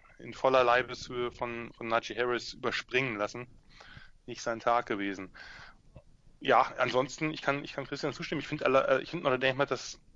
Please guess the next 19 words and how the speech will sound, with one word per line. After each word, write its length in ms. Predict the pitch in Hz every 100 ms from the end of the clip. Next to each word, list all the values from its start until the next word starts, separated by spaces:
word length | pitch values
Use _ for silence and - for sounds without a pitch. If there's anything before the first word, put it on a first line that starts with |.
| -
gar 140 | 139 135
nicht 120 | 147
so 100 | 147
schlecht 240 | - 139
gemacht. 260 | 135 127 156
Ich 100 | 151
glaube 200 | 135 135
aber 100 | 127
auch, 80 | 123
dass 160 | 127
Alabama 420 | 135 123 117 127 123
nicht 200 | 127 131
den 60 |
allerbesten 440 | 120 127 127 - -
Tag 180 | 147
erwischt 300 | 180 170 -
hat. 240 | 190 196 - - - - - - -
Äh, 200 | 123 117
gerade 440 | 117 123 135